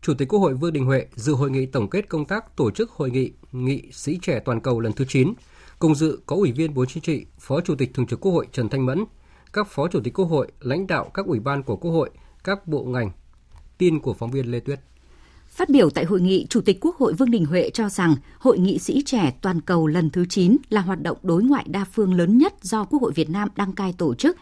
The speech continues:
Speaker 2: trong năm hai nghìn không trăm hai mươi ba, cũng như trong nhiệm kỳ Quốc hội khóa mười lăm, sau sự kiện Quốc hội Việt Nam đăng cai tổ chức Đại hội đồng Liên minh Nghị viện Thế giới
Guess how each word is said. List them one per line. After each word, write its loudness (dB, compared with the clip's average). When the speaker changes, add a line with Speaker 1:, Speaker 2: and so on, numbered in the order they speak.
Speaker 2:
trong -4
năm 0
hai -2
nghìn 0
không -4
trăm -4
hai 0
mươi -2
ba, 0
cũng 2
như 6
trong 2
nhiệm 2
kỳ -2
Quốc -2
hội 0
khóa -4
mười 0
lăm, 2
sau -2
sự -6
kiện 2
Quốc 0
hội -2
Việt -2
Nam -2
đăng -2
cai -4
tổ 0
chức -4
Đại -4
hội -4
đồng 0
Liên 2
minh 2
Nghị 0
viện -4
Thế -2
giới 4